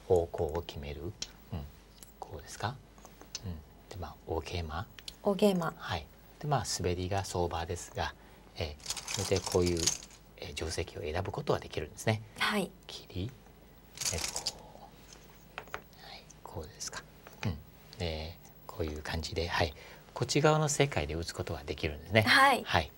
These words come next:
Speaker 1: うん。こっちの方は、まあ、えー、面白そうですね。
Speaker 2: うん。
Speaker 1: はい。
Speaker 2: 実戦は三三に入りました。
Speaker 1: はい。
Speaker 2: そこでこちら側からの押さえです。
Speaker 1: はい。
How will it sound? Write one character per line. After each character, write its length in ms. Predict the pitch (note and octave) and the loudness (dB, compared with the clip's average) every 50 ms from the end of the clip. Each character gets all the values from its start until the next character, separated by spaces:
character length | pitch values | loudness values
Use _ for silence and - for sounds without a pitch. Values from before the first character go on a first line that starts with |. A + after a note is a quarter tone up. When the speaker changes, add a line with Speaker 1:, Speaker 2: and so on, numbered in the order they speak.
| - - - | -14 -8 -8
Speaker 1:
う 40 | G2 | -6
ん。 40 | |
こ 640 | - - - - - - - - - - - - - | -6 -6 -10 -14 -20 -20 -20 -20 -20 -20 -18 -16 -6
っ 40 | - | 0
ち 120 | - D3 | 2 4
の 120 | D3+ D3+ D3 | 6 6 4
方 180 | D3 - E3+ | 6 6 8
は、 180 | D#3 B2+ F2 D#2+ | 8 8 6 6
ま 200 | E2 F#2 F2 E2 | 4 2 2 2
あ、 80 | - - - - - - - | 0 -4 -14 -20 -14 -6 -4
え 500 | - D#2+ D2+ D2 C#2+ C#2+ C#2+ C#2+ D2 - - - - - - - - | -2 0 0 0 -2 -4 -4 -6 -8 -10 -14 -18 -20 -20 -14 -6 -2
ー、 40 | - | 0
面 120 | F#2 F#2 | 2 2
白 200 | - - F#2+ F#2 | 4 4 4 4
そ 180 | F2 - F#2 D#2 | 4 2 0 -2
う 40 | - | -2
で 80 | - | -2
す 80 | - - | 4 4
ね。 160 | B2+ A#2 - - - | 6 4 4 -2 -8
Speaker 2:
う 40 | C4 | -10
ん。 140 | - - - | -8 -6 -4
Speaker 1:
は 140 | - - | 0 0
い。 100 | - - - - - - - - - - - - - - - - - - - - - - - - - - - - - - - - - - - - - - - - - - - - - - - - - - - - - | 0 -2 -4 -12 -20 -20 -20 -20 -20 -20 -20 -20 -20 -20 -20 -20 -20 -20 -20 -20 -20 -20 -20 -20 -20 -20 -20 -20 -20 -20 -20 -20 -20 -20 -20 -20 -20 -20 -20 -20 -20 -20 -20 -20 -20 -20 -20 -20 -20 -20 -20 -12 -8
Speaker 2:
実 240 | A3+ - G#3 G3+ - | -4 -2 0 2 4
戦 120 | C#4 C#4 | 4 6
は 120 | C4+ C4+ C4 | 6 6 6
三 220 | B3 C4 C4 C4 | 6 6 6 6
三 200 | - - D4 D4 | 6 4 4 4
に 100 | C#4+ C#4+ | 4 2
入 200 | C#4+ C#4 B3+ B3 | 2 4 6 6
り 100 | A#3+ B3 | 6 6
ま 140 | A#3+ B3 B3+ | 6 4 4
し 60 | - | 6
た。 160 | - - - - - | 6 6 6 4 -4
Speaker 1:
は 160 | - - - G2+ | -4 2 2 2
い。 100 | F#2+ - - - | 2 2 -2 -8
Speaker 2:
そ 100 | - - | -8 -4
こ 120 | - - | -2 2
で 120 | A3 A3+ | 2 2
こ 160 | A3+ - - - | 2 0 -6 -2
ち 160 | - - D4+ | 2 6 8
ら 100 | D#4 D#4 | 8 8
側 220 | D4+ D4+ D4+ D4 | 8 4 4 6
か 100 | D4 D#4+ | 8 8
ら 80 | E4 F#4 | 8 10
の 120 | F#4+ D4 | 8 6
押 220 | G#3+ G#3 - F#3 F3 | 2 2 2 2 0
さ 40 | |
え 40 | E3 | 0
で 80 | E3 E3+ | -2 -4
す。 160 | - - - - | -6 -6 -8 -6
Speaker 1:
は 140 | - - F2 | -4 -2 -2
い。 100 | E2+ | -2